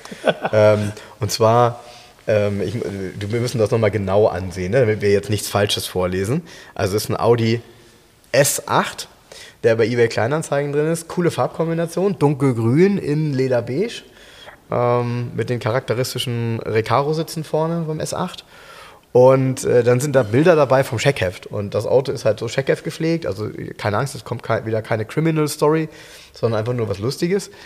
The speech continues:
Speaker 2: Ähm,
Speaker 1: Genau,
Speaker 2: der
Speaker 1: die letzten beiden, äh, Stempel,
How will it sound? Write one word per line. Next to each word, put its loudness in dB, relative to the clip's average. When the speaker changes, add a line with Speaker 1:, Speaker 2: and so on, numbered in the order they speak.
Speaker 2:
Ähm, 2
Speaker 1:
Genau, 4
Speaker 2:
der 6
Speaker 1:
die 4
letzten 4
beiden, 4
äh, 6
Stempel, 4